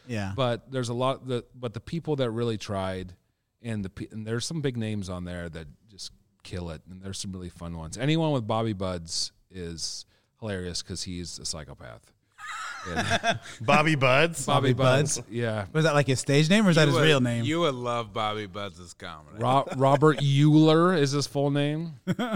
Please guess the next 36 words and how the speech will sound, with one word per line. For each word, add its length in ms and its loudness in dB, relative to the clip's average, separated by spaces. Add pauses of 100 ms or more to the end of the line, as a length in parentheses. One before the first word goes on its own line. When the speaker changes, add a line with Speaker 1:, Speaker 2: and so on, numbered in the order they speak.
(600)
Speaker 2:
Yeah, 120 -4
he, 220 0
he 100 0
was, 240 0
he's 220 0
back 300 2
in 40 -2
Chicago. 460 -2
He 80 0
was 100 0
back 220 -4
in 80 -4
Austin 300 -4
for 100 -10
a 40 -6
while. 200 -6
He 80 -6
did 180 -6
some, 240 -6
uh, 280 -6
he 180 -8
did 120 -8
some 140 -8
guest 220 -8
spots 320 -14
when 100 -14
I 20 -12
was 100 -14
down 180 -16
there. 180 -20 (760)
But 120 -10
yeah, 220 -8 (340)
he's, 300 -6
he's 140 -8
a 40 -8
madman. 520 -8